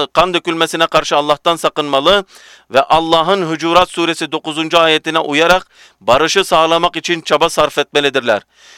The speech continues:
Eğer müminlerden iki grup birbiriyle kavgaya tutuşursa hemen aralarını düzeltin. Hakka,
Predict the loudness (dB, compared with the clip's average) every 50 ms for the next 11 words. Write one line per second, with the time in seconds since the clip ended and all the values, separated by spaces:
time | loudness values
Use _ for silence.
0 | -20 _ _ _ 0 0 2 2 2 2 0 0 0 0 -2 -2 -2 -2 -4 -2
1 | 0 0 0 0 2 0 -2 -2 -2 -6 -4 -4 -4 -2 0 0 0 0 0 0
2 | 0 0 0 0 0 0 0 0 2 0 0 2 2 0 0 2 0 0 2 2
3 | 0 0 -2 -4 -6 -6 -6 -2 -2 -2 -2 0 0 2 2 0 -2 _ _ _
4 | _ _ _ -2 -2 0 2 0 0 -2 -2 0 0 2 2 2 0 0 -2 -2
5 | -2 -4 -6 -6 -4 -2 0 0 0 0 -2 -4 -4 -6 -8 _ _ _ _ _
6 | _ _ _ -2 -2 -2 0 _ 0 2 2 2 2